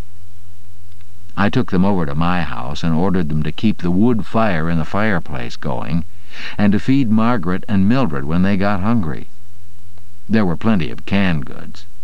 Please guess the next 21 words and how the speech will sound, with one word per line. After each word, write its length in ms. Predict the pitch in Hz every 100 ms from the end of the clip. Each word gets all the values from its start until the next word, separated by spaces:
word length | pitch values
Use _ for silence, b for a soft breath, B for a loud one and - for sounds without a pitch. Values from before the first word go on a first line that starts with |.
| - - - - B B
I 100 | 127
didn't 220 | 135 113
have 180 | 104 95
to 100 | 92
worry 360 | 90 131 120
about 260 | 85 78 73
the 80 | 80
perishables 720 | - 123 120 87 78 73 78
in 100 | 87
the 80 | 87
refrigerator, 840 | 82 80 117 131 82 80 57 76 - B B B B
since 260 | - 127 104
the 180 | 101 104
air 300 | 123 127 98
in 100 | 87
the 100 | 85
kitchen 380 | 139 131 98
was 140 | 90 85
already 540 | 87 85 107 123 73
so 260 | - 95 87
cold. 640 | - 110 135 87 57 -